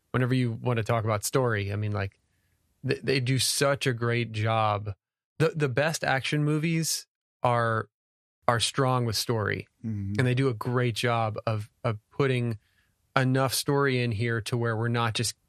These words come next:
Speaker 1: seeing people get sliced up or shot or, and that is the story. No,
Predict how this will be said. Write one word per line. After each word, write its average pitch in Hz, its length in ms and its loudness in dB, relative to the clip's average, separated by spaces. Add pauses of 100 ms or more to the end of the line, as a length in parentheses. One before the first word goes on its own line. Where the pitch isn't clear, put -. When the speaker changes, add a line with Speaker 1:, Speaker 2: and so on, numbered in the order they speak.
Speaker 1:
seeing 120 260 0
people 117 280 0
get 110 220 -2
sliced 110 460 0
up 110 240 0
or 104 100 -2
shot 107 500 0
or, 104 240 -2 (320)
and 120 140 2
that 110 180 2
is 110 200 0
the 113 120 -2
story. 104 440 -2
No, 120 440 0